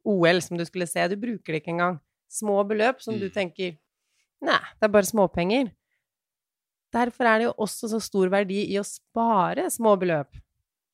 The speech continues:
Speaker 1: Og
Speaker 2: Så
Speaker 1: da er
Speaker 2: bruk deres egen strategi,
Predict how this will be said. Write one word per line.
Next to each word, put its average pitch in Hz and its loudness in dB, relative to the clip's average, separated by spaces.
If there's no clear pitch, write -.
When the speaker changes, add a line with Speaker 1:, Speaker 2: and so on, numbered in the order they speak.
Speaker 1:
Og 196 -6
Speaker 2:
Så 165 -6
Speaker 1:
da 214 6
er 165 6
Speaker 2:
bruk 170 -12
deres 131 2
egen 147 0
strategi, 123 -2